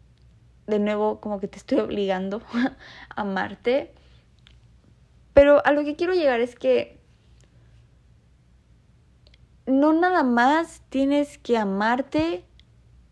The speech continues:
cuando estás siendo tu mejor versión. Porque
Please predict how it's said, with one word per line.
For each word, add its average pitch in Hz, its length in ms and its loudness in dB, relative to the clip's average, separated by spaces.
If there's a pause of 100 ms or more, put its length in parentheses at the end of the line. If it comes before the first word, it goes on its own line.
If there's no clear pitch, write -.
(160)
cuando 220 320 -2
estás 233 600 -2 (240)
siendo 220 640 -4
tu 220 220 -6
mejor 196 440 -4
versión. - 420 -8 (4000)
Porque 226 760 2